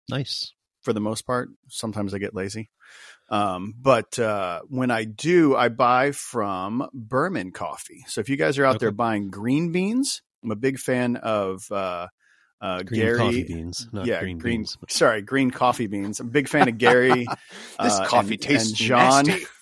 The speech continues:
Speaker 2: <laughs> Why did you pour hot water through green beans? Uh, Mark told me to. Um, but yeah, so if you roast your own, and if you don't, it's a, it's fun and, and it's way better, uh, than buying.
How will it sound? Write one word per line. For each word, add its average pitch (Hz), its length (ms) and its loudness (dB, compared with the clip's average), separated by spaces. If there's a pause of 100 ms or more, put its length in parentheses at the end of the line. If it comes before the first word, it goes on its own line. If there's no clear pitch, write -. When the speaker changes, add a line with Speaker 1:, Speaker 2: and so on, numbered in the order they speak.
(340)
Speaker 2:
<laughs> - 500 2
Why 120 360 -2
did 185 200 0
you 117 140 -6
pour 143 440 2 (140)
hot 139 240 -2
water 113 300 2
through 104 200 -10
green 120 320 -4
beans? 98 340 -10 (400)
Uh, 131 320 6
Mark 139 280 0
told 190 220 -6
me 101 80 -8
to. 95 200 -20 (460)
Um, 120 260 4
but 156 160 6
yeah, 165 200 8
so 160 260 6
if 143 140 4
you 190 140 0
roast 180 420 4
your 147 160 2
own, 208 400 2 (140)
and 127 200 2
if 131 160 -4
you 123 120 2
don't, 123 380 0
it's 120 180 -4
a, 101 60 -14 (240)
it's 127 240 -10 (120)
fun 131 240 -2
and, 113 240 -4
and 104 180 -4
it's 95 240 -8
way 113 300 0
better, 123 500 -2 (180)
uh, 160 500 -8
than 147 200 -4
buying. 156 440 -4